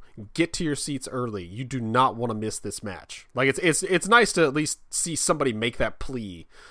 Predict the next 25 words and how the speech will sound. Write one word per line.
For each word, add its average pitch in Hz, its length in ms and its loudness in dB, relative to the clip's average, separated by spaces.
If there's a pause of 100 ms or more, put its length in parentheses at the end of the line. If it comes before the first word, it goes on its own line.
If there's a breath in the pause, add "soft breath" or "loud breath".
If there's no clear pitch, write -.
(140 loud breath)
as 120 100 0
opposed 117 420 0
to, 104 340 -2 (480)
"Eh, 143 240 6 (260)
you 120 80 -2
know, 120 300 4
you're 101 100 -2
not 123 120 2
gonna 117 120 0
be 123 140 0
in 123 80 2
the 120 100 0
arena, 120 380 0
whatever. 110 440 0
That 104 200 -4
match 107 180 -6
will 107 80 -10
be 107 140 -6
to 104 60 -4
watch 98 380 -4
on 110 100 -8
the 98 80 -8
network 104 360 -8
later 101 240 -4
on." 90 240 -8